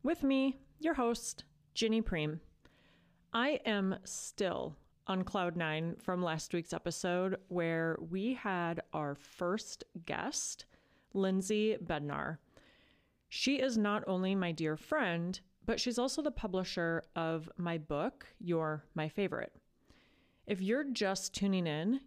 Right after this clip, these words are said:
you will definitely want to go back and give that episode a listen. It's a gem, just like Lindsay and all of you. Thank you so much for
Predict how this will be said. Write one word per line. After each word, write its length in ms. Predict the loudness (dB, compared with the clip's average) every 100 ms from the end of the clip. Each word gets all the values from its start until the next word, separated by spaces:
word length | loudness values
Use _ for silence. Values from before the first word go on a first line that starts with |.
| -10 -2
you 180 | 2
will 120 | 2 0
definitely 680 | 0 -2 0 0 2 2
want 220 | 2 2 0
to 40 |
go 240 | 0 0
back 480 | 0 -2 -4 -8 -12 _ -2
and 220 | 0 2
give 300 | 2 0 -2 -4
that 180 | -2 -2
episode 640 | -6 -6 -4 -2 -2 -4 -6
a 60 | -6
listen. 560 | -4 -6 -6 -8 -8 -12 _ _ _ _ _ _ _ -6
It's 160 | -2
a 60 | -4
gem, 540 | -2 -2 -2 -4 -6 -8 _ _ _ _ -6
just 260 | -2 -2 0
like 220 | -2 2
Lindsay 480 | 2 4 4 2 0 -4 _ _ 0
and 200 | 2 2 0
all 180 | 0 0
of 100 | -2
you. 140 | -4 -6 -14 _ _ _ _ _ _ _ _ _ _ _
Thank 280 | 2 2 4
you 200 | 2 2
so 280 | 2 0 2
much 360 | 2 0 -2 -4
for 400 | 0 2 2